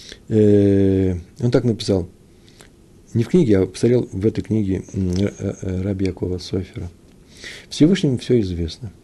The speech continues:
Все мысли, слова, поступки каждого человека. И даже те слова, которые произносит человек, когда его не слышит никто. За слова, которые он произносит внутри себя, не произнося ничего губами, а, это я с-, от себя добавляю,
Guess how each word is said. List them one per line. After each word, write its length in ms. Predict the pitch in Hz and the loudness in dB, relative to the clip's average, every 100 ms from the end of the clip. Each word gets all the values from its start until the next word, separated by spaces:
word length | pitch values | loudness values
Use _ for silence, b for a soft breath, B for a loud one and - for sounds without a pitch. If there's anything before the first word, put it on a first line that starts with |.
| _ _ B B B | _ _ B B B
Все 140 | - 147 | -6 0
мысли, 320 | 135 143 110 | 2 2 0
слова, 260 | 98 113 117 | -2 -2 -2
поступки 420 | - 98 - - | -4 -4 -6 -8
каждого 320 | - 95 92 | -6 -4 -4
человека. 380 | 92 104 90 87 - - _ B B B B | -6 -6 -6 -6 -12 -20 _ B B B B
И 100 | 120 | 2
даже 240 | 131 117 | 4 2
те 140 | - 131 | -2 -6
слова, 420 | 135 135 180 143 | -4 -2 -4 -4
которые 320 | 123 113 110 | -6 -4 -4
произносит 600 | 110 104 101 135 123 110 - _ _ - | -4 -4 -2 -2 -2 -6 -10 _ _ -20
человек, 360 | - - 135 156 | -6 -2 0 -2
когда 200 | 107 113 | -2 0
его 160 | 120 | 0
не 100 | 117 | 0
слышит 460 | 113 - 113 - - - | -4 -4 -4 -4 -12 -10
никто. 440 | 98 - - - - _ _ _ _ _ _ _ B B B B B B | -10 -12 -16 -16 -18 _ _ _ _ _ _ _ B B B B B B
За 180 | - 117 | -4 -2
слова, 260 | 123 175 190 | 0 0 2
которые 280 | 147 143 | 2 2
он 40 | 131 | 2
произносит 640 | 139 123 131 131 127 - - | 0 0 -2 -2 -4 -8 -10
внутри 460 | 98 127 139 208 | -2 0 2 0
себя, 280 | 196 131 113 | 0 -2 -2
не 140 | 104 104 | 0 0
произнося 480 | 110 104 104 120 | -2 -2 -2 -2
ничего 320 | 107 101 104 101 | -2 -4 -4 -4
губами, 460 | 104 143 143 110 - - B B B B | -2 -2 -2 -4 -8 -20 B B B B
а, 140 | - - | -12 -6
это 200 | - - 104 | -2 0 2
я 120 | 95 | 0
с-, 140 | - | -4
от 180 | - 101 | -8 -6
себя 140 | 120 | -2
добавляю, 420 | 120 98 95 92 | -2 0 -2 -2